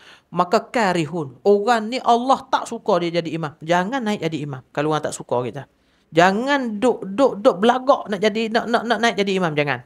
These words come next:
Kita duk belakang dah lah. Kalau kita tahu kata orang tak suka ke kita. Ada tu sebab apa tu? Ha, sebab tu orang nak jadi imam ni pertama sekali dia kena reti. Tak reti, tak boleh nak jadi imam.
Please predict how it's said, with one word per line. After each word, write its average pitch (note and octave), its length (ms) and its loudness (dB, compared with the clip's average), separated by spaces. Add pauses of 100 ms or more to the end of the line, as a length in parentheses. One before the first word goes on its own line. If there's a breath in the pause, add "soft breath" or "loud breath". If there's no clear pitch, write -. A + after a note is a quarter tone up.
(140)
Kita F#3 160 -2
duk A#3 160 4
belakang A3 240 0
dah D#3+ 160 0
lah. F#3 100 -10 (560)
Kalau A3 320 2
kita A#3+ 160 0
tahu A#3 240 0
kata A3 240 0
orang G#3+ 160 2
tak G#3 160 -6
suka F#3+ 400 -2
ke D3+ 80 -8
kita. C#3+ 240 -8 (400)
Ada B3 400 4
tu E4 80 6
sebab C#4+ 320 4
apa E4 240 4
tu? D4 120 0 (440 loud breath)
Ha, - 80 0
sebab A#3 320 6
tu A#3+ 80 6
orang A#3+ 280 4
nak G3 40 -6
jadi A3 320 2
imam A3+ 320 -2
ni G#3 80 0
pertama B3 480 2
sekali C4 240 0
dia D4 80 4
kena C4 240 -2
reti. A3+ 320 -2 (160)
Tak A#3+ 240 4
reti, A#3+ 320 0
tak C4+ 240 -2
boleh A3+ 320 2
nak F3+ 80 -2
jadi F#3+ 240 0
imam. F#3+ 240 -2